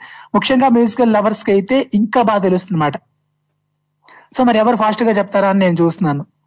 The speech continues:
తెలుసు కదా, నేను చెప్తే బాగు బాగు, మీరు చెప్తే బాగు బాగు, కాబట్టి మీరే చెప్పండి. రైట్, మరి మీరు నాకు కాల్ చేయాలనుకుంటే Skype ద్వారా అయితే మన Skype ఐ డీ టోరీ డాట్ లైవ్ వన్, any center, any place, single call.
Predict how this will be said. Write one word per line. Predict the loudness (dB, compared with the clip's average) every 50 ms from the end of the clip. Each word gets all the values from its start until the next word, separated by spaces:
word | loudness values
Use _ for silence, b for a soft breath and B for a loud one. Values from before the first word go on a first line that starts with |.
| b b b b b b b b b _
తెలుసు | -2 0 0 0
కదా, | 0 0 2 2
నేను | 2 2 2 2 2 0
చెప్తే | 0 0 -2 0
బాగు | 2 0 0 0 0
బాగు, | 0 0 2 2
మీరు | 2 2 2
చెప్తే | 0 0 -2 -2 -2 0
బాగు | 0 0 0 0 0 0
బాగు, | 0 0 0 0 0 0 0 0 0
కాబట్టి | 0 -2 -2 -2 -2 -2 -2
మీరే | -2 0 0 2 2 2 2 2 2 0
చెప్పండి. | -2 -2 -4 -2 -2 -2 -2 0 0 0 0 0 -2 B B B B B B _
రైట్, | 0 0 2 2
మరి | 0 2 2
మీరు | 2 2 2 2
నాకు | 0 0 0 0
కాల్ | 0 0 0 0
చేయాలనుకుంటే | 0 2 2 0 0 0 0 0 -2
Skype | -2 -2 -2 -2 -2 0 0
ద్వారా | 0 0 0 2 2
అయితే | 0 0 0 0 0
మన | 0 0 0 -2
Skype | -4 -4 -2 -2 0 0 2 2
ఐ | 2 2
డీ | 2 2 0 0 B B B B B _ 0
టోరీ | 2 2 2 2 2
డాట్ | 2 2 0 0 0 -2 -2
లైవ్ | -2 0 2 2 2 0 0 0
వన్, | 0 0 2 2
any | 2 2 0 0
center, | 0 0 -2 -2 0 0 2 2
any | 2 0
place, | 0 0 0 0 0 0
single | 0 -2 -2 -4 -4 -2 -2 -2 0 0 0 0
call. | -2 -2 -4 -4 -2 0 2 2 2 2 2 0 -2